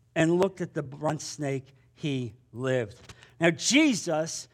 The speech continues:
is now referring to this as what will happen to him when he will be put on a cross and lifted up and sacrificed. Isn't this extraordinary?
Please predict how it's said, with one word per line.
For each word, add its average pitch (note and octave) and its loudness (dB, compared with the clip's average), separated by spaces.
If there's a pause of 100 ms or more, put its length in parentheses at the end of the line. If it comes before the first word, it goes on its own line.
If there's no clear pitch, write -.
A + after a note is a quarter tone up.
(160)
is G#3 6
now G#3+ 10
referring A#3+ 8
to F#3+ 0
this F3 0 (300)
as F#3+ 8
what A#3 6
will G#3+ 8
happen D4 4
to A#3+ 0
him F#3 2 (240)
when G3+ 4
he A3 2
will G#3+ 0
be G3 0
put C4+ 8 (140)
on A3 8
a G#3 2
cross G#3+ 6 (260)
and G#3+ 4
lifted A#3+ 6
up G3 8 (300)
and G#3 4
sacrificed. F#3+ 0 (1120)
Isn't B3 2
this G#3 -2
extraordinary? F3 -6